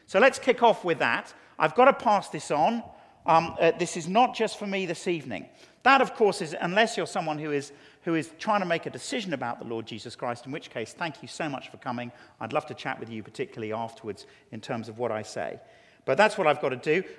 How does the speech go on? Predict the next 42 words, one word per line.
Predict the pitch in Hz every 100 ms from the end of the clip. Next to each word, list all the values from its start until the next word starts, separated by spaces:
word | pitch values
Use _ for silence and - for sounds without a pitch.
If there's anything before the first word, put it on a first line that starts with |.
| -
Let's | 233
just | 254 -
get | 226
another | 202 190 170
verse | 185 175 -
that | 165
puts | - 196
this | 170 -
in | 143
context. | 233 196 151 139 -
Turn | 269 233
with | 202
me | 185
to, | 175 190 156 - - -
please, | 196 147 -
to | 151
two | - 247
Timothy | 208 208 175 156 -
two. | - 156 101 80 - - -
Two | - 233
Timothy | 226 180 160
two, | - 175
the | 123
pastorals. | - 202 214 - 226 277 - - - - _
Just | - 254 -
to |
put | 247 247
this | -
in | 208
place, | - 196 151
so | - 180
this | 247 247
isn't | 220
just | 226 208 -
for |
you. | 190 196 240 277 - - -
This | 185 220
is | -
to |
be | 180 170
passed | 214 214 214 -
on. | 214 254